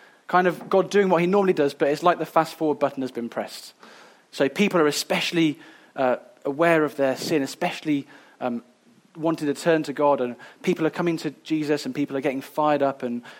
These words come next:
there's a season either in a p-, particular church or a group of churches or a, a region where it just seems that God is particularly at work. So the way that we're doing this series is by thinking about revival through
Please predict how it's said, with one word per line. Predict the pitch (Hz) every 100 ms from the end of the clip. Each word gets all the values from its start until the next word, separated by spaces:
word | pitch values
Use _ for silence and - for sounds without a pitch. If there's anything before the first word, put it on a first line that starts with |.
| _
there's | 147 160
a |
season | - 220 160 143
either | 180 165
in | 156
a |
p-, | 139 143
particular | - - 165 147 135
church | - 190 185 -
or | 123
a |
group | 120 160 156
of |
churches | - 160 156 127
or | 123
a, | 117 - -
a | 120
region | 156 185 170 196 190 - _ _ _ _ _ - -
where | 147
it | 131
just | 175 -
seems | 185
that | 160
God | 160 151
is |
particularly | 147 139 196 - 151 135 123 - - - _
at | 131
work. | 135 139 110 - - _ _ _ - - - -
So | 170
the | 185
way | 233
that | 214
we're | -
doing | 240 226 175
this | 131
series | - 135 120 139
is |
by | 143 143
thinking | 240 220 165
about | 151 135
revival | 139 151 160 127
through | 123 - 240 170 117 190